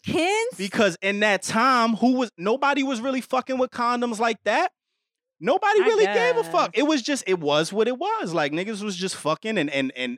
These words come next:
Speaker 2: and honestly, a lot of, a lot of black women weren't able to go and pay for abortions at the same time. Like,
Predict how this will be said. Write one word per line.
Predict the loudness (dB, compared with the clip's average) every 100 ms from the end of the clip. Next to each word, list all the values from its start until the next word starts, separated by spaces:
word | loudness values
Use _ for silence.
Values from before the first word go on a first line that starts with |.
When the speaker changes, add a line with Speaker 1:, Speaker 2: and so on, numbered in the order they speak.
| -12
Speaker 2:
and | -20 _
honestly, | -4 -4 -4 -4 -4 _ _ _
a | -4
lot | 0 2 2
of, | 0
a | -2
lot | -2 0 0
of | 0
black | 0 -2 -2
women | -2 -2 0
weren't | 0 0 0
able | -2 0 2 0
to | -2
go | 0 2 4 2
and | 0
pay | -6 -6 -4
for | -2
abortions | -2 -2 -2 -2 -4
at | -6
the | -6
same | -6 -6 -4
time. | -4 -2 -2
Like, | -2 -2